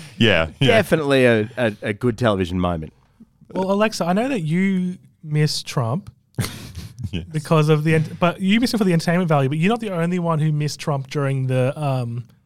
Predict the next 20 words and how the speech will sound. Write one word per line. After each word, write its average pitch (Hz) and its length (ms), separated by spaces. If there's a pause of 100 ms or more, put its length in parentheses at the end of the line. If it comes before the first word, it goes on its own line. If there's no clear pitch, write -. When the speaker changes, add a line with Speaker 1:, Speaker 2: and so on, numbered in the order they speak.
(140)
Speaker 3:
State 147 220
of 139 80
the 135 60
Union. 117 380 (160)
Speaker 1:
Oh. 120 340
Speaker 3:
Because 190 200
the 190 100
one 202 360
part 190 260
that 151 100
I 143 260
saw 160 160
of 147 60
the 147 60
State 135 160
of 135 80
the 131 80
Union 131 460 (420)
was 160 320
when 160 600